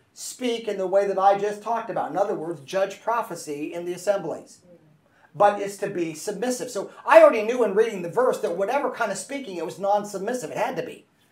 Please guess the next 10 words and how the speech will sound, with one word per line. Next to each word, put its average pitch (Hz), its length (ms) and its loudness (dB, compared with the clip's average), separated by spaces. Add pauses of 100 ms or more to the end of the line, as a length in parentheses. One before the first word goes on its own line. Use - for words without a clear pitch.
(160)
Because 202 240 -2
he 190 80 -4
pits 247 260 0
it 185 80 -8
against, 220 540 -2
"but 208 220 4
are 190 220 2
to 202 140 -10
be 175 200 -8
submissive." 185 560 -4